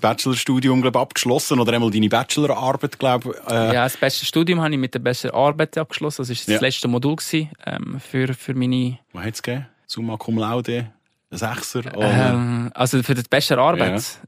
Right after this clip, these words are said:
Speaker 1: Ja.
Speaker 2: ähm, hat's fünf zwei fünf gegeben.
Speaker 1: Ah ja, das ist
Speaker 2: Was
Speaker 1: okay.
Speaker 2: okay ist. Und der, der Schnitt ist auch um das herum, ja.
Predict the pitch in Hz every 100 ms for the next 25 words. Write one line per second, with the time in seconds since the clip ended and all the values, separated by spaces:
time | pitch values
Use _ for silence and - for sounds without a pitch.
0 | _ 123 117 117 117 117 - - 123 110
1 | 131 127 139 139 - 143 147 _ - 151
2 | 143 151 170 156 127 117 127 127 135 139
3 | - - - - 131 120 117 117 120 -
4 | - 107 113 123 131 127 _ - - 120
5 | - - 113 113 123 127 127 143